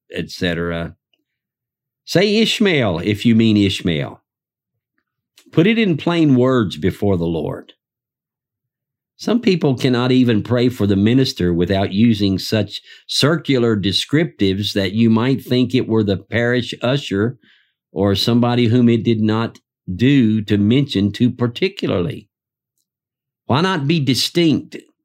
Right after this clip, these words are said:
and say what we mean as well as mean what we say? Ordering our calls would bring us to greater distinctness of mind.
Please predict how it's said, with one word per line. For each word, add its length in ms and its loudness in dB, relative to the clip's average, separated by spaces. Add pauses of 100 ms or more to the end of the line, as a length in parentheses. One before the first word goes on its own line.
(160)
and 140 -2
say 220 0
what 220 0
we 140 0
mean 580 0 (100)
as 160 -2
well 220 0
as 140 -2
mean 300 2
what 180 -2
we 140 0
say? 500 -4 (920)
Ordering 500 2
our 200 0
calls 600 -2
would 180 0
bring 320 2
us 240 0
to 120 -2
greater 480 0
distinctness 960 -2
of 180 -4
mind. 540 -4